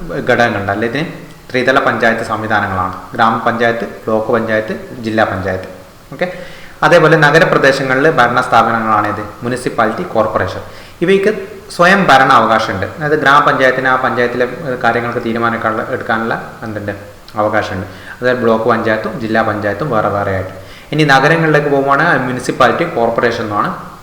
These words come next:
എന്നുള്ള രണ്ട് വിഭാഗങ്ങളായിട്ടാണ് മാറുന്നത്. ഇതും എന്ത് ചെയ്യാണ്, just ഒന്ന് വായിച്ചിട്ട് മനസ്സിലാക്കി വെച്ചാൽ മതി. ഇതൊന്നും,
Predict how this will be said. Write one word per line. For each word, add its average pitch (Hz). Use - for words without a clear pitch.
എന്നുള്ള 120
രണ്ട് 117
വിഭാഗങ്ങളായിട്ടാണ് 113
മാറുന്നത്. 95
ഇതും 220
എന്ത് 135
ചെയ്യാണ്, 123
just 160
ഒന്ന് 190
വായിച്ചിട്ട് 139
മനസ്സിലാക്കി 127
വെച്ചാൽ 110
മതി. 110
ഇതൊന്നും, 147